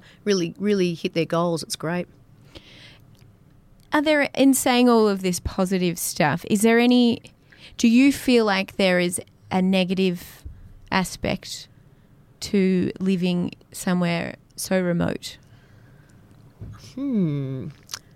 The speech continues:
Speaker 1: Yes, I wanna get a new drum kit and it costs a fortune to get here. <laughs> So <laughs> that kind of thing, you know, freight, it's ridiculous. And, and
Speaker 2: Flights.
Speaker 1: yeah, yeah, you know, just, just the normal thing that you take for, that when you go away, you go,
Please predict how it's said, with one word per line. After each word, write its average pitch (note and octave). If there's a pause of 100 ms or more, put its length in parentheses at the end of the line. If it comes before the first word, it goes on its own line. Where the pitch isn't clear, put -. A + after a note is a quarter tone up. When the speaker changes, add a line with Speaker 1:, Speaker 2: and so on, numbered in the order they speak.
(140)
Speaker 1:
Yes, F3
I E3+
wanna G3+
get G#3
a G3+
new F#3
drum F3
kit -
and E3+
it -
costs -
a E3
fortune E3+
to D3+
get D#3+
here. D#3+
<laughs> - (1080)
So G#3+ (280)
<laughs> -
that E4+
kind A3
of F3
thing, D#3+ (120)
you A3
know, G#3
freight, G#3
it's -
ridiculous. E3+
And, F3+
and F#3
Speaker 2:
Flights. G#3+ (280)
Speaker 1:
yeah, C#4
yeah, G3 (160)
you -
know, F#3+
just, B3+
just -
the D3+
normal F3
thing F3
that E3+
you E3+
take E3+
for, F#3
that E3+
when G#3
you G3+
go F3
away, F3
you E3+
go, F3+